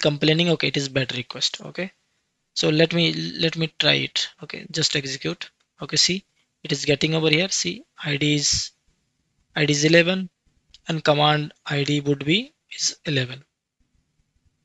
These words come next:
Okay, it is eleven, I guess. Okay, so it is eleven, then it will update. Okay, I suppose it should be, I have to change actually to eleven to ten. Okay, but no issue. I'll,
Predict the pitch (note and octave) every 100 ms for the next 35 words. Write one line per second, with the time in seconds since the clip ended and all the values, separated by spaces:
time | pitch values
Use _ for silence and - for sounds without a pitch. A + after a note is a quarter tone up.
0 | _ _ E3 D#3 - E3 F3+ E3+ D3 C#3
1 | C3 B2+ B2+ - - - _ D#3+ C#3+ -
2 | - - - - D#3+ D#3+ - - E3 F3+
3 | E3+ F3 F3+ G#3 F#3+ F3+ E3 E3+ F#3 D#3
4 | B2+ C3+ C3 C#3+ F3 E3+ - D#3 D3+ D#3+
5 | - D#3 D#3+ E3 E3 E3+ - - - D3
6 | C#3+ D3 D3+ D3+ D3 D3 D3+ - - _
7 | _ _ _ _ - D3 D3 E3 - -
8 | D#3+ D3 C3 - C3+ C3 - C3+ - C#3
9 | C3+ C3+ B2+ C3 - B2+ C#3 _ - D3
10 | D3+ - - - E3+ F3+ G3 F#3+ G3+ -
11 | _ -